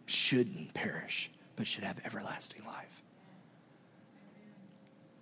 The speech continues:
So racism defies God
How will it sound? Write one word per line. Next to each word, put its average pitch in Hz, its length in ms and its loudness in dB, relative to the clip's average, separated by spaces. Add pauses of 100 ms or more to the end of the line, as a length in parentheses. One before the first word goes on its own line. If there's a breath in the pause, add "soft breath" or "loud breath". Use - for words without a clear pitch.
(180)
So 123 500 8
racism 143 600 8
defies 123 540 4
God 110 580 2